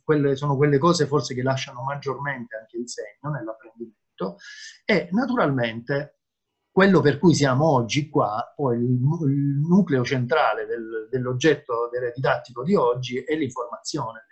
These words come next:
Qual è il ruolo dell'informazione? L'informazione è intesa come l'informazione registrata. Certo, ma non solo, come chi avrà parte-, chi ha partecipato all'incontro, al primo incontro,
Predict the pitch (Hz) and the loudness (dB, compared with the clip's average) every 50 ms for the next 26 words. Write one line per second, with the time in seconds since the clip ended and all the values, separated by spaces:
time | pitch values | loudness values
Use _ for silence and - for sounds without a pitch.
0 | _ _ _ - 190 190 175 147 139 156 160 160 151 147 165 160 139 123 117 120 | _ _ _ 2 4 6 6 6 6 6 4 4 4 4 4 4 2 0 -2 -2
1 | 117 117 117 - 120 117 117 117 113 - - 151 131 117 127 151 147 170 185 202 | -4 -6 -6 -8 -8 -8 -10 -12 -10 -10 -8 -8 -6 -4 -6 -6 -4 -4 -4 -4
2 | 214 208 - - 175 156 156 147 139 127 131 139 135 131 127 127 120 - 123 120 | -4 -4 -4 -4 -6 -4 -4 -4 -6 -6 -6 -6 -6 -4 -4 -6 -8 -8 -10 -10
3 | 117 117 113 110 _ _ - - - - _ _ - 131 131 127 135 123 120 123 | -10 -10 -12 -14 _ _ -20 -20 -20 -20 _ _ -4 -4 -2 -2 -4 -4 -6 -6
4 | 123 - - 143 127 123 117 117 113 - _ _ _ _ - 131 131 127 123 147 | -8 -8 -6 -6 -4 -4 -4 -6 -8 -12 _ _ _ _ -4 -4 -2 -2 -2 -4
5 | 147 - - 147 123 - 110 104 - _ - - _ _ _ _ _ _ - - | -4 -4 -4 -4 -4 -6 -8 -12 -16 _ -20 -20 _ _ _ _ _ _ -2 0
6 | 202 180 135 - - - 117 123 170 214 214 170 151 - - 214 196 170 135 120 | 0 0 0 -2 -6 -8 -4 -2 0 0 0 0 0 0 2 2 4 4 4 2
7 | 113 113 110 - 160 165 160 151 147 131 - 160 143 139 160 165 160 160 - - | 0 -2 -2 -2 0 0 0 0 -2 0 0 0 2 2 2 0 0 -2 -4 -4
8 | 156 156 - 156 147 151 139 131 143 131 147 147 160 151 147 139 139 139 127 135 | -6 -4 -2 -2 -2 -2 -4 -6 -6 -6 -4 -2 -2 -2 -2 -4 -6 -8 -6 -4
9 | 139 139 135 127 131 131 127 123 - 139 131 139 185 208 180 - 139 131 139 160 | -4 -4 -4 -4 -6 -8 -10 -8 -8 -8 -6 -2 -2 -2 -2 -2 -4 -4 -4 -6
10 | 165 - 147 131 120 117 | -8 -8 -8 -6 -6 -4